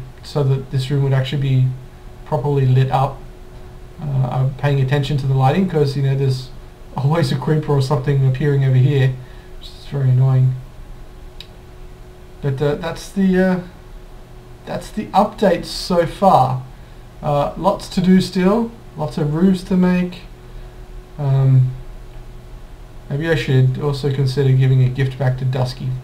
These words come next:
'cause he's such a nice guy. But don't tell him that.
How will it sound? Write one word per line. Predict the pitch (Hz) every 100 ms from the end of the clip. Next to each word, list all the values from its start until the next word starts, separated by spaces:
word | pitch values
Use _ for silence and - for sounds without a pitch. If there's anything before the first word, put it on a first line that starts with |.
| -
'cause | 143
he's | 131 131
such | 143 135
a |
nice | 131 120 -
guy. | 95 - - - - - - - - - - - - - - - - - - - - - - - - - - -
But | 131
don't | 143 -
tell | 135
him | 127
that. | 127